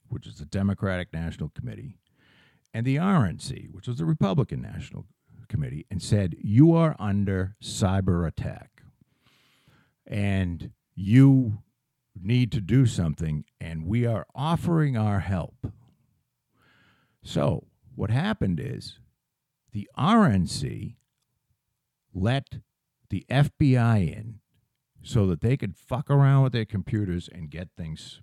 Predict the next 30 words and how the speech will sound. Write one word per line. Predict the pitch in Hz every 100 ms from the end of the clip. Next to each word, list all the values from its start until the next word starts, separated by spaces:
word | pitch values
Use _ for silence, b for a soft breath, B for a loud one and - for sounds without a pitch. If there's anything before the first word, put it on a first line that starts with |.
| _
you | 98
know, | 78 -
straightened | - - 85 78 85
out | 82 92 78
so | - 87
that | 90
they're | 92 92
no | 82 85
longer | 82 76 78 85
being | 73 85 90
hacked. | 135 196 - - - b b b b b b b b b b b _ -
The | 101
D | - 185 240
N | 175 98 82
C | - 73 85 107 - - _ _ _ _ _ -
would | 107 110
not | 113 147 170
allow | 117 90 82
the | 76 76
F | 85 - -
B | 65
I | 58 -
in | - - - _ _ _ b b b b b _ -
because | - 98 - 214 196 87 - 135 - - _ _ _ _ _ _ _
at | - 107
the | -
time, | - 165 180 95 82 - _ _ _ _ - 92 -
Debbie | 123 170 180 156
Wasserman | 123 127 131 135 117 95
Schultz, | - 127 120 - - - -